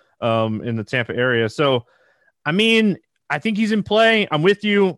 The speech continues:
Big prospect, big arm. Um, this isn't, like, some dude that's gonna go out there and throw wiffle balls. Um, this guy has elite strikeout stuff,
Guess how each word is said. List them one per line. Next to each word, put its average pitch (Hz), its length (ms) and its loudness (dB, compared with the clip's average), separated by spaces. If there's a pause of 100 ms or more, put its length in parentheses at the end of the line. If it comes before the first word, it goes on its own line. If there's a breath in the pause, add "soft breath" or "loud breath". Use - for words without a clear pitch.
Big 170 280 -2
prospect, 123 640 -2
big 180 200 2
arm. 120 340 2 (320)
Um, 117 800 0
this 135 180 -4
isn't, 185 280 0
like, 165 480 2 (420)
some 156 600 -2
dude 165 260 4
that's 147 180 0
gonna 165 160 0
go 156 120 2
out 151 220 2
there 147 540 2
and 127 760 0 (120)
throw 143 200 4
wiffle 143 260 0
balls. 110 580 -2
Um, 113 580 0
this 139 200 -4
guy 151 520 2
has 139 240 -2
elite 127 340 -2
strikeout 135 480 0
stuff, 120 520 0